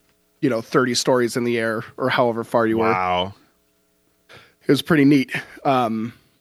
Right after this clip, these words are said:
Speaker 1: so there's that, and then, <clears throat> there's another game that I picked up recently called Ragnarok that is, you play as the drummer at the head of a Viking longship, and you are playing in time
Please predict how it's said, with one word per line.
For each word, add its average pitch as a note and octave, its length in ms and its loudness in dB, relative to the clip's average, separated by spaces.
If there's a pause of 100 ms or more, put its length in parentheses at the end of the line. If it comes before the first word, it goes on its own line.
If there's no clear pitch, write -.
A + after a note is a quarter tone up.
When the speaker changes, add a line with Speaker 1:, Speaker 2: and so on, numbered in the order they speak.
(720)
Speaker 1:
so F3 160 0
there's C#3 160 0
that, E3+ 200 4
and D#3+ 80 0
then, D3+ 140 2 (220)
<clears throat> G3+ 260 0
there's D#3 180 -2
another E3 220 0
game C#3+ 380 -2 (100)
that D3+ 220 0
I B2+ 140 0
picked - 360 -8
up C#3 140 -2
recently C#3+ 260 -4
called B2 340 -6
Ragnarok B2 800 -2 (880)
that C#3 260 2
is, B2+ 600 -2
you D#3 180 0
play D#3 300 4
as B2+ 240 0
the C3 320 -2 (1000)
drummer C#3 580 0
at C3+ 140 -2
the C3 100 -2
head D3 400 -4
of C3+ 180 -4
a B2 100 -4
Viking B2 520 -2
longship, C3+ 720 -2 (280)
and C#3 160 2
you C3+ 200 4
are B2+ 320 0 (100)
playing D3+ 360 0
in C3 120 -4
time B2+ 500 -4